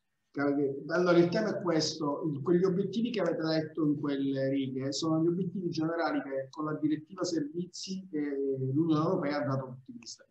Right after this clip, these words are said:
membri. Innanzitutto c'è, eh, una differenza sostanziale, eh, perché l'Italia, lo dico subito senza nasconderlo, è quella che ha, che rispetta per l'ottanta per cento quei parametri,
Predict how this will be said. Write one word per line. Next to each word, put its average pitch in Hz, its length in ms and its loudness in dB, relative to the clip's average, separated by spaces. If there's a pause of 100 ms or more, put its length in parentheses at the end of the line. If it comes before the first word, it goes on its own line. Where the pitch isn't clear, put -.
membri. - 960 -10
Innanzitutto 175 680 4
c'è, 180 420 4
eh, 175 100 -4 (340)
una 151 160 6
differenza 160 880 2
sostanziale, 151 1200 0 (240)
eh, 139 420 0
perché 139 280 0
l'Italia, 156 560 6
lo 139 100 4
dico 151 220 4
subito 151 480 4
senza 143 300 2
nasconderlo, 147 840 0
è 147 240 -4
quella 165 480 2
che 151 160 -2
ha, 143 440 0 (200)
che 165 120 0
rispetta - 880 4
per - 120 -14
l'ottanta 143 440 -2
per 151 200 -2
cento 160 400 -2
quei 135 160 0
parametri, 170 840 2